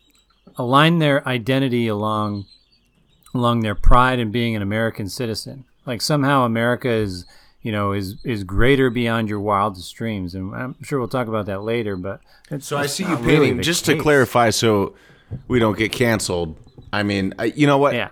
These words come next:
Speaker 2: Cancel me if you want, but don't take me off my, what, what, what I'm hearing
Speaker 1: Well, they
Speaker 2: now
Speaker 1: can
Speaker 2: is wh-,
Speaker 1: cancel me,
Speaker 2: what you're saying
Speaker 1: but
Speaker 2: is
Speaker 1: that,
Speaker 2: that
Speaker 1: you know.
Speaker 2: homosexuality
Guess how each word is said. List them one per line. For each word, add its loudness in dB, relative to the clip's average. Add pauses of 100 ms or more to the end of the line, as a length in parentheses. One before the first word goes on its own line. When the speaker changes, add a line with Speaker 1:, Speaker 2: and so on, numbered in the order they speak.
Speaker 2:
Cancel 0
me 4
if 0
you 0
want, 2
but -4
don't -2
take -2
me 0
off 0
my, -2 (560)
what, 0
what, 0
what 2
I'm 4
hearing 4
Speaker 1:
Well, -
they 8
Speaker 2:
now 6
Speaker 1:
can 4
Speaker 2:
is 6
wh-, 2
Speaker 1:
cancel 2
me, 0
Speaker 2:
what 2
you're 6
saying 2
Speaker 1:
but 4
Speaker 2:
is 4
Speaker 1:
that, 2
Speaker 2:
that 4
Speaker 1:
you -4
know. -2
Speaker 2:
homosexuality 2